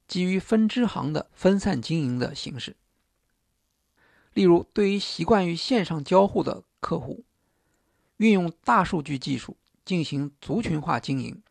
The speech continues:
部署了三万多个有针对性的服务策略。所谓服务策略，就是个性化的交易引导。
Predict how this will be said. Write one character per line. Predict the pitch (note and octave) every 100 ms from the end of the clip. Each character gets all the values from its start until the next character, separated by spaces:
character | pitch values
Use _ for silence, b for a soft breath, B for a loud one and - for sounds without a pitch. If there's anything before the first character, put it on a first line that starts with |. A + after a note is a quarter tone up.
| _ _ _ _ _ _ _ _ _ _ -
部 | B3+ F3+
署 | -
了 | - -
三 | - - A3
万 | A#3+ E3
多 | C3+ A#2+
个 | A#2+ -
有 | - B2+ A#2+
针 | - G#3 G#3+
对 | G#3+ C3+
性 | D3+ A#2
的 | - _ _
服 | - D3
务 | E3
策 | - C#3
略。 | - - _ _ _ _ _ _ _ _ _ _ _ _ _ _
所 | - D3
谓 | A3+ A3+
服 | - A3
务 | A3
策 | - E3
略， | C3+ - _ _ -
就 | D3+
是 | C3+ B2
个 | - C4 F#3
性 | C#3+ A#2
化 | - A#2+
的 | - - _ _
交 | E3+ F#3
易 | F#3+ B2 -
引 | B2+
导。 | -